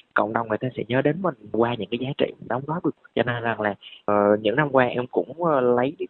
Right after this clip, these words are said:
cái đó làm, ờ, định hướng trong cái hoạt động của em luôn. Và cái điều em tự hào nhất đó rằng là người trẻ được làm, được chứng minh.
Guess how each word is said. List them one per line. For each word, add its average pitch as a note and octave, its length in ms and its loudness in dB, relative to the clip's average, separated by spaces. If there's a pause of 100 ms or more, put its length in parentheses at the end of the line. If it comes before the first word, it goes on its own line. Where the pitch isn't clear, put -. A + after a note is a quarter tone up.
cái D3 120 2
đó C#3+ 180 0
làm, E3 260 -2
ờ, G2+ 140 -6 (260)
định F#2 220 4
hướng D3 240 0
trong F#3+ 140 0
cái F3+ 100 0
hoạt - 120 -6
động - 200 -14
của - 100 -4
em C#3+ 160 -6
luôn. C3+ 140 -4 (300)
Và G#2+ 220 6
cái D3+ 60 2
điều D#3 160 6
em B2+ 120 2 (140)
tự - 180 6
hào G#2+ 220 -4
nhất G#3 120 -4 (180)
đó F#3 100 2
rằng C3+ 220 0
là A2 180 2 (340)
người A#2 160 4
trẻ - 240 0
được - 140 -2
làm, A2+ 220 -2 (260)
được A#2 60 4 (100)
chứng D#3 180 2
minh. E3 120 2